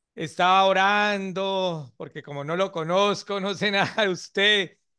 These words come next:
y moví mis redes, moví muchas cosas, y llegaste del caído, Dios te pague, Dios te bendiga, y les tengo una noticia.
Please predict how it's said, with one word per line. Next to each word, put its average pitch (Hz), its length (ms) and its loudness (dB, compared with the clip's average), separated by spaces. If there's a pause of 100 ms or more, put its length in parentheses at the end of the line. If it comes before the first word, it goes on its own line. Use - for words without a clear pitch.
(140)
y 170 240 -16
moví 175 400 -2
mis 196 200 0
redes, 202 520 2
moví 175 280 -4
muchas 190 480 -2
cosas, 185 680 0 (360)
y 139 140 -16
llegaste 180 580 2
del 185 220 -2
caído, 202 720 -2 (200)
Dios 170 400 -6
te 196 120 -6
pague, 180 340 0
Dios 180 180 -4
te 196 80 -4
bendiga, 170 600 -2
y 170 140 -10
les 170 160 -6
tengo 175 220 -8
una 202 240 -2
noticia. 190 920 -2